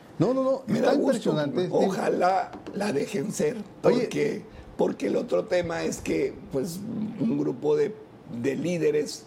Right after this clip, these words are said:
Speaker 2: van a decidir.
Speaker 1: Sí, pero, mm, tienen que, ya, ya han tenido problemas. Ahorita ya se le rajaron parte del Consejo Ciudadano que tenía ahí porque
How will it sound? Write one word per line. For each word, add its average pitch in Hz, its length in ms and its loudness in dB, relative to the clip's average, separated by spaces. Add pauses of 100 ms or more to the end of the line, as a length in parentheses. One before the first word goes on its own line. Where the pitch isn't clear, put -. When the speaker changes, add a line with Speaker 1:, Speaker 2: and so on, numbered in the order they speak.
Speaker 2:
van 127 240 -2
a - 60 -6
decidir. - 460 -4 (800)
Speaker 1:
Sí, 311 180 6
pero, 131 800 0
mm, 123 440 0
tienen 254 340 0
que, 233 320 0
ya, 214 200 0
ya 254 260 -2
han 302 120 -2
tenido 254 320 0
problemas. 156 380 0
Ahorita 190 260 0
ya 220 140 2
se 226 100 0
le 202 120 2
rajaron 151 540 -2 (420)
parte 160 280 2
del 151 140 2
Consejo 160 480 -2
Ciudadano 156 420 -2
que 139 100 -2
tenía 131 280 -2
ahí 180 180 0
porque 143 480 -2